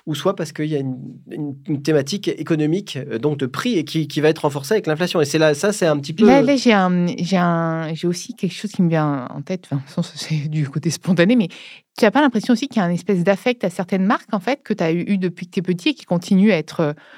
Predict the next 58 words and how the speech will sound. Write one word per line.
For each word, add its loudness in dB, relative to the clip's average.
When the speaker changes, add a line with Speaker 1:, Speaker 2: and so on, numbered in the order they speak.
Speaker 2:
bah, -4
comme -4
ça, -2
consommé. 0
Et 0
peut-être 0
qu'avec 0
les 2
nouvelles 4
générations, 0
ça -2
va 4
un 2
peu -2
se -4
perdre, 2
alors 0
que -20
c'est -20
pas 0
les 0
marques -4
les -4
plus -4
vertueuses. 0
Il 0
y -2
a -4
de 0
nouveaux 2
acteurs 0
plus -14
vertueux. -6
Bon, -4
il -2
y -2
en -4
a -6
quand -8
même -4
qui -10
arrivent -4
à -6
se -12
réinventer. -4
Mais 2
que -4
peut-être, 0
finalement, 2
bah, 4
la 2
popu-, 0
la 0
population 0
des, 4
euh, 6
trente -4
glo-, 2